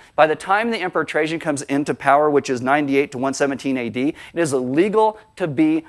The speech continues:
a Christian in the Roman Empire. And if you were accused of being a Christian, you were brought betw-, uh, in front of the Roman governor, the proconsul, the imperial governor,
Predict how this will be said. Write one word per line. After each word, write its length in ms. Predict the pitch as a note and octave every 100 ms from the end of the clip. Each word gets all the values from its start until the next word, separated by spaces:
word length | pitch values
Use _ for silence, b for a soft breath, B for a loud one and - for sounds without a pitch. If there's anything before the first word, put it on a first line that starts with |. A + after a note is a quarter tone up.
| B C3
a 60 |
Christian 600 | - - C#3+ - D3 C#3+ -
in 200 | D3 D#3
the 120 | D#3
Roman 380 | D3 C3+ C3+ C3+ -
Empire. 540 | C3+ B2 A#2 G2 E2 B -
And 80 | C#3
if 80 | C3+
you 80 |
were 100 | D3+
accused 460 | C#3 - E3 F#3+ F3
of 80 | G3
being 160 | G#3
a 60 | G3+
Christian, 400 | - G#3 - A#3 B B
you 80 | E3
were 80 |
brought 380 | C#3+ D3+ D#3+ D3+
betw-, 240 | D#3+ - -
uh, 120 | C#3
in 80 | C#3
front 240 | - E3
of 80 | D#3
the 80 | C#3+
Roman 240 | C3+ B2+
governor, 480 | A#2+ F#3+ G3+ F#3+ F#3
the 80 | D3
proconsul, 640 | A#2+ A2+ A2+ F3+ F3+ F3+ D#3
the 140 | C#3
imperial 400 | A#2+ A2+ E3 E3+
governor, 360 | E3 D#3+ E3